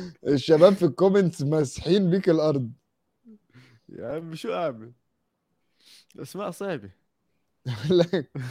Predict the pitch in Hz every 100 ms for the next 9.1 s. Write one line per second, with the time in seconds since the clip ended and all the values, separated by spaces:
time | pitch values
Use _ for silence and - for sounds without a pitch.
0 | 123 _ 147 135 - _ - 135 _ _
1 | _ - 185 156 175 139 165 185 - 151
2 | 170 165 170 143 139 139 143 170 165 147
3 | 120 131 139 156 180 - _ _ _ _
4 | - 160 196 175 - - 135 175 175 170
5 | 147 156 139 131 - 208 214 214 208 _
6 | _ _ _ - 165 240 339 233 196 170
7 | 143 185 - 226 220 214 - 165 160 143
8 | - 120 143 143 156 127 107 151 123 -
9 | _